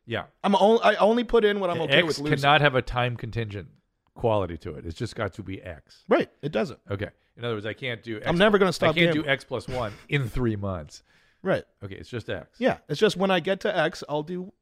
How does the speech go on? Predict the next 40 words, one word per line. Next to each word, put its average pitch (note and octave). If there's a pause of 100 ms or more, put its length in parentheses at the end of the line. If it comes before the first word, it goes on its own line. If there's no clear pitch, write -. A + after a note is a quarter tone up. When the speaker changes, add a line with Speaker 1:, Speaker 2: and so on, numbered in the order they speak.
Speaker 1:
Oh, A2
no, C#3+
Speaker 2:
Y. D#3
Speaker 1:
no, F#3
no, F#3
no. C#3
X - (160)
in. A2+ (300)
What, G#2+
what A#2
you C#3+
put D3+
in B2+
is A2
your A2+
gambling C#3+
money. D#2+
Speaker 2:
No, G3
but A3+
that F3+
goalpost E3
keeps B2
changing. A2
Speaker 1:
That's G#2
what A2
I'm F2+
saying F#2
you D#2+
can't D#2+
do. C#2
Then F2+
now G2
you're, G2
now G#2
you're F#2+
gambling. E2
Speaker 2:
Nah. B2 (200)
Speaker 1:
I-, A#2+
if, B2 (240)
if, B2+